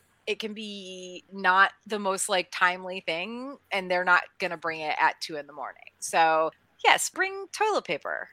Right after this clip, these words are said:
extra toilet paper for all the people, like Oprah. Toilet paper for you and toilet paper for you. Speaking of the weather, this is a weird thing that twenty twenty-two kind of turned on its head. In the past,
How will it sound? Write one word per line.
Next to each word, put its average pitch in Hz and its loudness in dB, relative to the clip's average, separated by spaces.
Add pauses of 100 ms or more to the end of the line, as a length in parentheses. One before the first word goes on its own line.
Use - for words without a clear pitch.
(140)
extra 392 4
toilet 196 2
paper 143 -6
for - -6
all 226 4
the 254 -8
people, - -14 (260)
like 311 2
Oprah. - 0 (180)
Toilet 403 0
paper 392 0
for 381 0
you 349 4
and 247 4
toilet 349 -4
paper 339 -8
for 339 -8
you. 311 -2 (460)
Speaking 392 -4
of 247 2
the 214 2
weather, 170 2 (200)
this 285 0
is 392 -4
a 214 2
weird 196 2 (180)
thing 175 0 (180)
that 170 6 (320)
twenty 277 -4
twenty-two 233 -2 (120)
kind - -2
of - -10
turned 277 0
on 202 8
its - -10
head. 175 6 (160)
In 403 4
the 320 0
past, 170 8